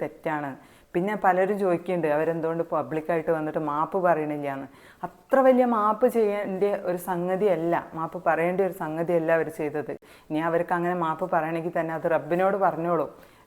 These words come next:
നമ്മളാരും അതിൽ ഇത്ര വേവലാതിപ്പെടുകയോ അല്ലെങ്കിൽ അവരെ പ്രകോപിപ്പിക്കേണ്ട കാര്യമില്ല എന്നാണ് എനിക്ക് പറയാനുള്ളത്. അതുകൊണ്ട് തന്നെ എനിക്കറിയാം ഇപ്പം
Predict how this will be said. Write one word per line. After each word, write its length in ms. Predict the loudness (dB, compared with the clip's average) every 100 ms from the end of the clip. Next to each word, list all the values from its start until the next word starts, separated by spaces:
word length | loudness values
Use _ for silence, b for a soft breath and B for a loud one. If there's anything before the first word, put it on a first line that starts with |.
| -10 -4
നമ്മളാരും 440 | 2 4 4 4
അതിൽ 220 | 2 0
ഇത്ര 200 | -2 -2
വേവലാതിപ്പെടുകയോ 880 | 0 2 2 2 2 0 -2 0 -2 -4
അല്ലെങ്കിൽ 300 | -10 -6 -4
അവരെ 220 | -2 -4 -2
പ്രകോപിപ്പിക്കേണ്ട 800 | -4 -2 -2 -4 -8 -6 -4 -2
കാര്യമില്ല 480 | -2 -2 -2 -2 -2
എന്നാണ് 220 | -2 -4 -6
എനിക്ക് 180 | -6
പറയാനുള്ളത്. 480 | -6 -4 -6 -6 -8 -12 B B
അതുകൊണ്ട് 260 | 2 4 4
തന്നെ 160 | 2 0
എനിക്കറിയാം 520 | -2 0 0 0 -2 -6
ഇപ്പം 300 | -8 0